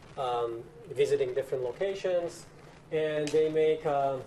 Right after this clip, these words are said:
ten units, so ten dollars of transactions to the, uh, stations. Um, and for units,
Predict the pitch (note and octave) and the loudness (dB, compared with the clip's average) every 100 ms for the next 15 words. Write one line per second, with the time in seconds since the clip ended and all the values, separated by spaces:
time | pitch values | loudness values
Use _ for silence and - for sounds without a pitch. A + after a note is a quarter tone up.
0 | - - - - F3 F3+ F#3 F#3 - - | -12 -20 -20 -6 -2 -2 -2 -4 -4 -4
1 | - D#3 D#3 D3+ D3 D3+ D3+ C#3 - - | -4 -2 0 2 0 0 -4 -8 -8 -6
2 | C#3 D#3+ D#3+ - E3+ D#3+ D#3+ D3+ D3+ C#3+ | -2 -2 -4 -4 -6 -4 -2 0 0 -2
3 | - - - C#3+ C3 C3 B2+ - - D#3+ | -12 -20 -10 -4 0 0 -2 -4 0 0
4 | - D3+ D3 - - - - - - - | 2 0 0 -8 -18 -20 -20 -20 -20 -18
5 | - C#3+ C#3+ C#3 C3+ C3+ C3 - - - | -2 2 4 2 2 0 -6 -14 -20 -20
6 | - - - - - - - - D#3 C#3 | -20 -20 -20 -20 -20 -18 -18 -4 0 2
7 | C#3 C#3 C#3 - - - - - - E3 | 2 0 -2 -8 -16 -18 -20 -12 2 4
8 | D3+ D3+ - D#3 E3+ F3 - | 6 4 0 -2 -2 -2 -6